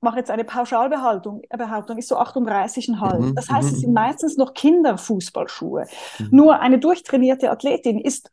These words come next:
Speaker 1: etwa fünfzehn bis zwanzig Kilo schwerer als ein Kind, das Schuhgröße achtunddreißig
Speaker 2: Mhm.
Speaker 1: trägt. Das heißt, alleine diese Proportionen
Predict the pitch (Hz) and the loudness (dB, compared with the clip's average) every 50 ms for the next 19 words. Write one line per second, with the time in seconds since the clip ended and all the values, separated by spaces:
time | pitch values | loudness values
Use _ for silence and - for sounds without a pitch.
0 | _ _ - 262 254 254 262 254 262 294 302 311 302 - 277 254 254 247 - - | _ _ 0 0 2 0 -2 -2 0 0 0 0 0 0 0 0 0 -2 -6 -6
1 | - 226 - 269 269 277 269 - - - 262 240 226 226 - - 233 277 302 302 | -4 -2 -2 -2 -2 -4 -6 -6 -4 -2 0 2 2 0 0 -2 -2 0 0 0
2 | 233 208 214 - - 233 220 247 214 226 226 - - 277 285 320 320 320 - 247 | -2 -2 -2 0 0 0 0 0 0 -2 -2 -2 -2 0 2 2 0 0 -4 -4
3 | 247 - - - 269 262 262 240 240 262 - - - - - - 254 240 233 220 | -6 -4 -6 -8 -8 -6 -4 -4 -4 -4 -4 -6 -8 -8 -8 -6 -6 -6 -4 -4
4 | - - 135 - - 208 - 117 143 143 139 139 139 143 - - - - - - | -4 -4 -4 -4 -4 -2 0 0 0 0 -2 -4 -8 -10 -14 -18 -20 -20 -20 -20
5 | - _ - 240 254 254 254 262 240 233 233 254 285 294 285 277 285 285 302 285 | -10 _ -4 0 2 2 2 2 2 2 2 2 2 0 0 0 -2 -4 -4 -6
6 | - - 262 262 - 254 254 - 254 262 269 269 262 254 - | -6 -6 -6 -4 -4 -6 -4 -2 0 0 2 2 0 -2 -4